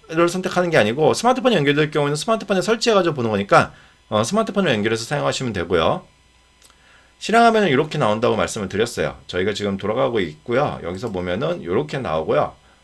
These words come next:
어, 요거를 띄기 위해서는, 자, 요거를 저희가 가져올 때는 요렇게 요걸 눌러주면 된다 했죠. 윈도우라고 써있는 부분 요걸 눌러서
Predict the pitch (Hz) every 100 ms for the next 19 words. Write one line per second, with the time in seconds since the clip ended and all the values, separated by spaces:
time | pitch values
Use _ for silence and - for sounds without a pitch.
0 | _ _ - 104 98 98 95 - _ _
1 | _ _ _ _ _ _ 110 117 160 226
2 | 202 147 143 87 73 - 180 190 127 101
3 | 110 143 190 202 190 - _ _ _ -
4 | _ _ _ _ _ _ _ _ 1017 _
5 | _ _ _ _ _ _ _ - 82 71
6 | 64 _ _ _ _ _ _ _ _ _
7 | 98 101 107 131 180 185 - - - 104
8 | 90 92 92 131 196 - _ _ _ _
9 | _ - 95 131 127 117 123 156 120 139
10 | 151 - 76 87 123 127 110 123 131 104
11 | 87 87 139 98 101 104 92 82 80 85
12 | 139 151 117 98 - - 82 76 98 135
13 | 90 85 82 80 139 156 -